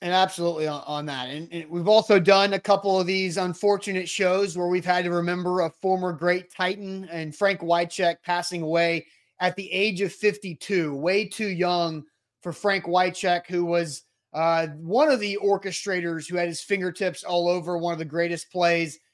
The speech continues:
in N F L history, the Music City Miracle, but was more than just that for this Tennessee Titans organization and this Nashville community.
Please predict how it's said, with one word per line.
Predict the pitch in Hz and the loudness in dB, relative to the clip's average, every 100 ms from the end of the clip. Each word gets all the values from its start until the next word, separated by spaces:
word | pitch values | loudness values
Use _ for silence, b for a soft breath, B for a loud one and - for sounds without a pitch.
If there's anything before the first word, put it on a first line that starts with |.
| _ | _
in | 175 | -10
N | 180 | -2
F | 185 | -2
L | 185 160 | 0 -2
history, | 170 170 190 | -2 -4 -2
the | 170 | -2
Music | 170 185 170 | -2 -2 -4
City | 160 | -8
Miracle, | 160 175 180 180 | -4 -2 -2 -2
but | 165 | -2
was | 175 180 165 b b _ | 0 -2 -4 b b _
more | 185 254 277 | 6 8 8
than | 240 | 4
just | 185 220 - | 4 2 4
that | 202 202 180 | 4 4 2
for | 180 | -4
this | 190 - | -6 -6
Tennessee | 208 190 202 | -6 -6 -6
Titans | - 190 190 185 | 0 0 0 -2
organization | 180 175 156 180 180 185 175 | -2 -2 -4 -4 -4 -6 -6
and | 170 185 | -6 -4
this | 180 170 | -6 -6
Nashville | 180 180 185 - 180 | -4 -4 -4 -6 -10
community. | 175 175 185 185 175 | -8 -6 -4 -4 -4